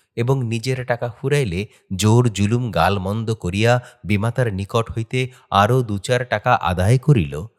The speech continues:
তখন সেজ মামা স্পষ্ট জানাইয়া দিলেন, তাহাকে এইরূপভাবে বসিয়া খাওয়াইতে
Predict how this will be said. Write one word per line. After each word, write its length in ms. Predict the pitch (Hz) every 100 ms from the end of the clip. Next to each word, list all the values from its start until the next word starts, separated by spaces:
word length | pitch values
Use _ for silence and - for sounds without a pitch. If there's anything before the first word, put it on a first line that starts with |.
| _ _ _
তখন 400 | - - - 165
সেজ 300 | 180 104 101
মামা 300 | 120 139 143
স্পষ্ট 500 | - - 165 - -
জানাইয়া 440 | 110 73 76 78 73
দিলেন, 360 | 71 73 135 - _ _ _
তাহাকে 420 | 78 69 107 - 175
এইরূপভাবে 720 | - 104 139 180 143 160 165
বসিয়া 400 | 135 127 160 151
খাওয়াইতে 760 | - 139 135 - 69 67 -